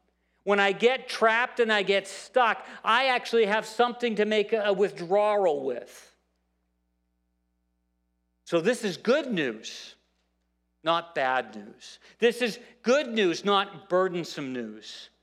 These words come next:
This is solid advice on how to prepare for the storms of a broken world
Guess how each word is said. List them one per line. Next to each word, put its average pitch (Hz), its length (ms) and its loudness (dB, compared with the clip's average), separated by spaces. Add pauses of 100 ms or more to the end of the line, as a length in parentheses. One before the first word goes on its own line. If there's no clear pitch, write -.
(600)
This 226 260 0
is 196 200 0 (160)
solid 240 880 0 (280)
advice 180 800 -2
on 147 300 -4
how 123 800 -4 (300)
to 147 120 -6
prepare 185 880 -4 (120)
for 135 220 -12
the 120 100 -8
storms 110 1040 -10 (240)
of 127 180 0
a 117 80 0
broken 165 600 -2
world 113 420 -6